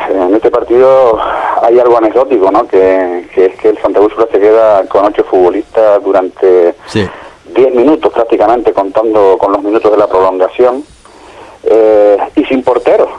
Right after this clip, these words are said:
Speaker 1: eh, porque
Speaker 2: Sí.
Speaker 1: ya tenía todos los cambios hechos y,
Speaker 2: Así es.
Speaker 1: y se tiene que poner un, un jugador de, de campo en, en la portería,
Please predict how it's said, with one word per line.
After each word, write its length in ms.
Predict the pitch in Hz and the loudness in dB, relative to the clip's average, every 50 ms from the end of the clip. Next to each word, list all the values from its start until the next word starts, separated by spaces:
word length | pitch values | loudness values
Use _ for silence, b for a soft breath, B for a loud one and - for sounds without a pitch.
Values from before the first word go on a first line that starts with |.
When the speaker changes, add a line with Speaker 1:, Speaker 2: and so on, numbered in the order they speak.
| - - | -6 -2
Speaker 1:
eh, 380 | 110 113 113 110 110 110 107 104 | 0 0 2 2 2 2 0 0
porque 180 | 107 101 98 107 | 0 0 0 0
Speaker 2:
Sí. 60 | 139 | 0
Speaker 1:
ya 60 | 131 | 0
tenía 160 | 110 117 117 117 | 0 0 0 0
todos 140 | 113 110 | 2 0
los 100 | 110 110 | 0 0
cambios 320 | - 120 107 110 107 110 113 120 | 0 -2 -2 0 0 0 0 2
hechos 300 | 143 139 - - 151 160 | -2 -2 -2 0 0 2
y, 220 | 151 139 127 117 104 | 4 4 4 4 2
Speaker 2:
Así 320 | 98 95 87 92 101 95 | 2 0 0 -2 -4 -4
es. 120 | 92 92 92 | -6 -6 -8
Speaker 1:
y 60 | - | -4
se 140 | - 104 95 | -4 -4 -2
tiene 180 | 107 104 107 | 0 -2 0
que 100 | 98 101 | 0 0
poner 360 | 98 101 98 95 98 98 92 | 0 0 0 2 0 2 2
un, 500 | 95 92 90 87 85 82 85 85 - - - 64 | 0 -2 -2 -2 -4 -8 -10 -12 -14 -14 -12 -12
un 260 | 90 98 95 95 87 | -10 -8 -8 -8 -4
jugador 380 | - 98 92 95 92 92 92 92 87 | 0 2 2 4 2 2 0 0 0
de, 380 | 90 90 87 87 85 85 82 | 2 2 2 2 2 2 0
de 140 | 78 90 85 | 0 -2 -2
campo 500 | - 92 92 98 95 - 104 110 107 98 | 0 -2 -4 -4 -2 0 0 2 2 2
en, 320 | 92 87 85 80 78 - - | 2 0 0 -2 -4 -4 -4
en 60 | 95 | -2
la 100 | 101 101 | -2 0
portería, 680 | - 113 107 - - 110 110 120 131 135 135 139 151 151 | 0 0 -2 0 0 2 2 4 4 4 4 2 2 0